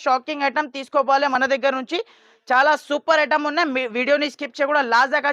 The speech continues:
చూడండి. ఇంకా టూ త్రీ ఐటమ్స్ ఉన్నాయి, చూపించి అయితే వీడియో క్లోజ్, క్లోజ్ చేస్తున్నాం. నెక్స్ట్ ఐటమ్ చూడండి ఫ్రెండ్స్, ఇలాంటి మీకు బాక్స్ ఐటమ్ మీద మీకు పోచంపల్లి డిజైన్ with heavy border. ఇది అయితే మీకు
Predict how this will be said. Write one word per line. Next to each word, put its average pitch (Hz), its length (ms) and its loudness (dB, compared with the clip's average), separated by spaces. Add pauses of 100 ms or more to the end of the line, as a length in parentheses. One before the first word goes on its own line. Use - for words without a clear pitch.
చూడండి. 277 260 0 (400)
ఇంకా 294 140 0 (160)
టూ 294 60 -2 (100)
త్రీ 311 100 -4 (120)
ఐటమ్స్ 302 320 -2
ఉన్నాయి, 330 220 -4
చూపించి 302 400 -6
అయితే 285 140 0 (100)
వీడియో 277 240 -2
క్లోజ్, 254 260 -2 (180)
క్లోజ్ 247 240 0
చేస్తున్నాం. 175 320 -14 (340)
నెక్స్ట్ 262 240 -2
ఐటమ్ 311 220 -2
చూడండి 285 280 2
ఫ్రెండ్స్, 294 280 -2
ఇలాంటి 285 320 2 (100)
మీకు 269 200 -6 (480)
బాక్స్ 320 360 2
ఐటమ్ 302 240 0
మీద 302 120 0 (120)
మీకు 302 140 -4 (180)
పోచంపల్లి 294 600 0 (120)
డిజైన్ 277 320 2
with 302 140 -8 (140)
heavy 240 320 2 (160)
border. 226 320 4 (360)
ఇది 262 160 0
అయితే 277 240 2
మీకు 269 180 -4